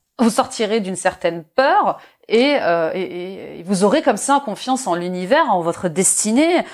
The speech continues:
en votre chemin, hein, pour que les choses, euh, eh bien, se réalisent, tout simplement. On y va avec Matthew Hughes et, euh, le tarot de l'illumination.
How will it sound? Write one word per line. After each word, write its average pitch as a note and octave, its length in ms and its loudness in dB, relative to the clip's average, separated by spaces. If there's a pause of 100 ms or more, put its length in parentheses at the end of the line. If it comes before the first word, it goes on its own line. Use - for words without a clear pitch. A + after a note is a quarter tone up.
(120)
en F#3+ 80 4
votre F#3 320 0
chemin, C4 560 2
hein, C4+ 100 0
pour - 160 -8
que - 100 -6
les F3 120 -4
choses, C#4+ 440 -2 (360)
euh, E3 560 -2 (240)
eh F#3+ 100 0
bien, A3 240 4
se - 180 -4
réalisent, B3+ 800 2 (240)
tout - 120 -16
simplement. A#3+ 680 -2 (1600)
On D#4+ 140 4
y F4+ 180 6
va E4 260 6
avec D4 340 2
Matthew C#4+ 340 0
Hughes C#4 540 0 (280)
et, D4+ 320 4
euh, G#3+ 840 2
le A3 120 2
tarot D#4 360 2
de C4 60 -2
l'illumination. C4 800 0